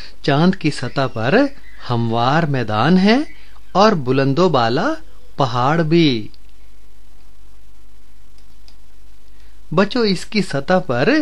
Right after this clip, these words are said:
गहरे गड्ढे भी हैं। ये चांद की असल तस्वीर है और इसकी सतह पर आपको गड्ढे भी नजर आ रहे हैं।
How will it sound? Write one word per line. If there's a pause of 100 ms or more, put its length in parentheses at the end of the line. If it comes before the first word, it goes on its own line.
(420)
गहरे
गड्ढे
भी
हैं। (460)
ये
चांद
की
असल
तस्वीर
है (360)
और
इसकी
सतह
पर
आपको (280)
गड्ढे
भी
नजर
आ
रहे
हैं।